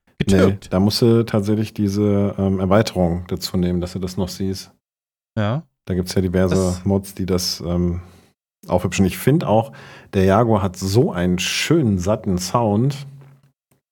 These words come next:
Speaker 2: Oh ja.
Speaker 1: wenn der mal richtig in die, ähm, in die Maispflanzen greift. Und ich find, auch das hörst du im L S nicht so schön.
Speaker 2: Nee, leider nicht. Also mit ein paar Mods wird's mittlerweile schon besser, aber
Speaker 1: Mhm.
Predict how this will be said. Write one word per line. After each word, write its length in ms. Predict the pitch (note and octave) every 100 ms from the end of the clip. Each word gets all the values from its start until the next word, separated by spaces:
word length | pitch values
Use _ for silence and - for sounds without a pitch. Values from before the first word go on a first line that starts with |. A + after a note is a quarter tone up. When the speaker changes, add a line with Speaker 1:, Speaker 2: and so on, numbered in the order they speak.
| -
Speaker 2:
Oh 120 | F#2+
ja. 140 | F2+ D#2+
Speaker 1:
wenn 100 | F#2+
der 80 | F#2+
mal 140 | F#2+
richtig 340 | G2 - F2+
in 120 | G#2 F#2
die, 360 | F#2 F2+ F2 - - - - - _ -
ähm, 380 | G2 F#2 F2+ F2 - _ _
in 120 | F#2+
die 80 | F2+
Maispflanzen 680 | F2+ F#2 - F#2 F2+ - F#2
greift. 320 | E2+ G2 G2
Und 100 | F#2+
ich 80 | F2
find, 180 | G#2+ F2+
auch 140 | E2+
das 400 | - G2 G2+ -
hörst 260 | E2 E2 F2+
du 60 |
im 100 | E2+
L 140 | D#2+ D2
S 260 | F2+ -
nicht 180 | F#2 F2+
so 120 | -
schön. 420 | F2 - D#2+ F2+ G2 _ _ _ _ _ _ _ _ _ _ _ _ _ _ _ _ _ _ _ -
Speaker 2:
Nee, 180 | A2+ D#3
leider 280 | E3+ F3 E3+
nicht. 300 | A#2 - -
Also 260 | A#2+ C3 -
mit 320 | B2+ C3+ -
ein 80 | B2+
paar 120 | A#2+
Mods 280 | C3 E3 -
wird's 140 | C3
mittlerweile 420 | C#3+ C3+ A#2 A#2
schon 140 | A2 A2
besser, 260 | B2+ - C3+
aber 300 | A#2+ B2 B2+
Speaker 1:
Mhm. 460 | G2+ G2 G2+ -